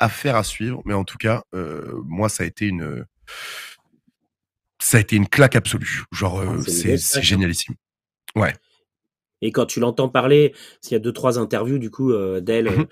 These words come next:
Speaker 2: qui ont évidemment popé sur les réseaux parce qu'elle a accepté de prendre la parole de, de temps en temps quand même auprès de journalistes pour la sortie de la B D. Elle a quatre-vingt-dix-huit ans, mais vas-y, elle te met un taquet, quoi. Y a pas de souci, hein. Si t'es
Speaker 1: Ouais.
Speaker 2: un peu,
Speaker 1: C'est
Speaker 2: si
Speaker 1: ça.
Speaker 2: tu la sous-estimes ou quoi que ce soit, elle hésite pas à, bim, à t'expliquer la vie, quoi.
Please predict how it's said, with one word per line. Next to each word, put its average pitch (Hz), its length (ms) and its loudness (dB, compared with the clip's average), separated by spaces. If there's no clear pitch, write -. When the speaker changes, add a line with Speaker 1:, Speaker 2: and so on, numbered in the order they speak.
Speaker 2:
qui 117 60 -8
ont 113 80 0
évidemment 110 340 2
popé 127 380 2
sur 113 180 -4
les 101 80 0
réseaux 107 220 2
parce 117 140 -6
qu'elle 90 160 -2
a - 20 0
accepté 95 380 -4
de 98 40 -6
prendre 98 220 -8
la 90 100 -2
parole 107 320 0
de, 90 240 0
de 95 100 -4
temps 95 180 -6
en 98 40 -8
temps 113 160 -8
quand 104 140 -8
même 101 160 -2
auprès 92 260 -6
de 104 60 -10
journalistes 104 560 -2
pour 92 160 -8
la 90 100 -4
sortie - 240 -12
de 104 60 -8
la 92 80 -2
B 92 80 -2
D. 131 260 2
Elle 85 100 -6
a 80 60 -6
quatre-vingt-dix-huit 117 720 -4
ans, 170 120 4
mais 90 300 0
vas-y, 120 240 -4
elle 82 260 -4
te 90 80 -10
met 87 60 -2
un 87 80 -6
taquet, 143 240 0
quoi. 110 140 -2
Y 87 40 0
a 85 40 -2
pas 113 100 -6
de - 60 -14
souci, 156 220 -6
hein. 127 60 -4
Si 110 220 -6
t'es 104 160 4
Speaker 1:
Ouais. 117 80 6
Speaker 2:
un 107 80 -2
peu, 127 340 4
Speaker 1:
C'est - 120 -12
Speaker 2:
si - 100 -2
Speaker 1:
ça. 85 120 -6
Speaker 2:
tu - 60 -20
la 113 80 4
sous-estimes 139 600 2
ou 127 40 6
quoi 113 160 2
que - 80 -6
ce 117 80 0
soit, 180 240 0
elle 120 100 4
hésite 110 320 -4
pas 156 360 0
à, 117 80 0
bim, 147 320 2
à 110 100 -2
t'expliquer - 540 -4
la 131 100 2
vie, 175 160 -4
quoi. 101 140 -6